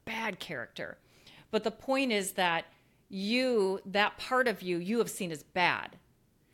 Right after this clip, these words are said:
And so your psyche is being exaggerated to get you to explore that trait that you need a little bit of that trait. Not to be like that person,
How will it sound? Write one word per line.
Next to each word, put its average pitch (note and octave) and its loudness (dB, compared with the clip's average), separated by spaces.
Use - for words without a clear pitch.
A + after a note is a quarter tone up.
And F#3 -2
so F3+ 4
your E3+ 0
psyche G#3 0
is D#3+ -4
being E3 -4
exaggerated E3+ -2
to - -8
get F#3 0
you F#3 0
to E3+ 0
explore F#3+ 0
that F#3 2
trait A3+ 0
that F#3 0
you G#3 -2
need B3 2
a G#3 4
little E3+ -4
bit D3 -8
of C#3+ -6
that D3+ -6
trait. - -8
Not B3+ 0
to B3 -8
be A#3 0
like G#3 0
that F3+ 0
person, G3 -2